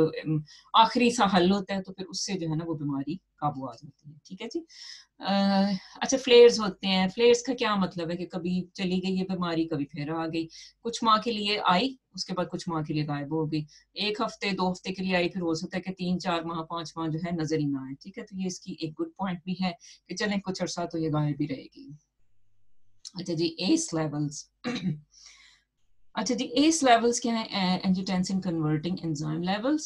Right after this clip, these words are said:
और ये क्या यूज़ होते हैं? ये इस बीमारी को monitoring के लिए यूज़ होते हैं। जिन भी लोगों में जो sarcoidosis होता है,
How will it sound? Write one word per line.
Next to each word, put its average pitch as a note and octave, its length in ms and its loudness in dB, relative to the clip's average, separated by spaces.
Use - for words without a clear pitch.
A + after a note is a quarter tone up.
और E3 280 -2
ये F3+ 240 -2
क्या G3+ 220 -6
यूज़ F3+ 340 -2
होते F3+ 240 -4
हैं? F#3+ 220 0
ये D#3+ 140 -2
इस D#3 300 -8
बीमारी D#3 360 0
को A3 160 -6
monitoring D3+ 540 -2
के D3 80 -6
लिए C#3 180 -6
यूज़ C#3 260 -10
होते D#3 200 -12
हैं। D#3 120 -8
जिन B3+ 140 2
भी C4 80 2
लोगों B3 280 2
में A#3+ 380 -2
जो A3 100 -6
sarcoidosis G3 920 -2
होता F#3+ 260 -4
है, D#3 160 -4